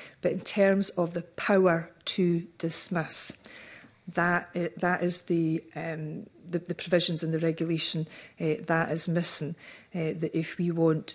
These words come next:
to, as I believe committee does, to empower the Chief Constable to have that power to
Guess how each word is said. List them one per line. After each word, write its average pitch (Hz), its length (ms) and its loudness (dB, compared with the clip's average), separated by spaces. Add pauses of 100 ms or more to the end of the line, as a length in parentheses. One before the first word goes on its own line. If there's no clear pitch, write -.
(100)
to, 165 320 0
as 151 180 -2
I 156 100 -2
believe 160 280 -4
committee 160 260 -4
does, 160 320 0
to - 140 -6
empower 160 460 2 (320)
the 185 60 -4
Chief - 280 -2
Constable 175 500 0
to - 160 -8
have 165 280 -4
that 156 200 -2
power 160 300 0
to 160 400 -4